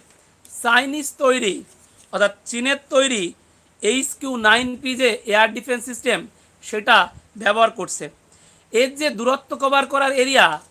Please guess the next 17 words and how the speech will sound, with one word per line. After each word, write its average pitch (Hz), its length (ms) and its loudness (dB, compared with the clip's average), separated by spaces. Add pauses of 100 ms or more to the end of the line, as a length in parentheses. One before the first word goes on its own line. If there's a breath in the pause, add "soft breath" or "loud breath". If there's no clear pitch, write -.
(120)
এটা 214 400 2 (300)
সর্বোচ্চ 247 540 -6 (800)
একশো 214 440 -2
কিলোমিটার 233 560 2 (100)
থেকে 220 240 -6
দুশো 190 320 -8
কিলোমিটার 214 560 0 (420 soft breath)
যে 220 100 -10
দূরত্ব, 214 520 -4
সেই 208 300 -8
এরিয়া 208 340 0
কভার 202 260 -6
করতে - 320 -18
পারে। 147 220 -18 (640 soft breath)
অন্যদিকে 269 560 0 (140)
এয়ার 240 320 2
ডিফ-, 269 200 -12